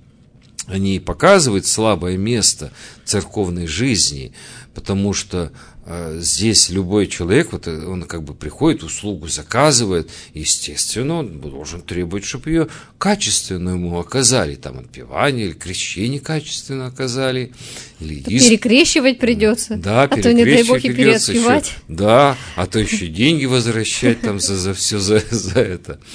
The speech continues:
Speaker 1: А, и поэтому, э, церковь, она именно с-, становясь собранием,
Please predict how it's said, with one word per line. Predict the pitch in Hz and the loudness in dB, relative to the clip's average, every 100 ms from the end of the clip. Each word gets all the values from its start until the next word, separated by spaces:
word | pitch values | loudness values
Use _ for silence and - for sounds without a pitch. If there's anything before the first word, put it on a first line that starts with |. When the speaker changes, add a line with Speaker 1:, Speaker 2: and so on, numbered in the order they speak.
| - - - - - | -12 -12 -16 -18 -4
Speaker 1:
А, | 90 107 76 - - - | 2 4 2 -6 -20 -8
и | 95 104 92 87 - | -4 -2 -4 -4 4
поэтому, | 120 151 175 175 165 139 - - - | 6 6 4 2 2 -2 -12 -20 -20
э, | - 73 57 73 104 107 87 80 - - - 104 101 | -16 -14 -14 -10 -6 -6 -8 -14 -18 -20 -20 -20 -12
церковь, | - 135 127 120 - | 0 0 0 -4 -2
она | 113 120 117 95 92 | -2 0 0 -2 -4
именно | 101 107 101 95 | 0 0 2 -2
с-, | 85 - - | -2 0 0
становясь | - 104 101 101 120 95 - - | 2 0 2 4 4 4 -2 -6
собранием, | - 85 76 87 127 160 113 76 | -10 -10 -6 0 0 0 -2 -6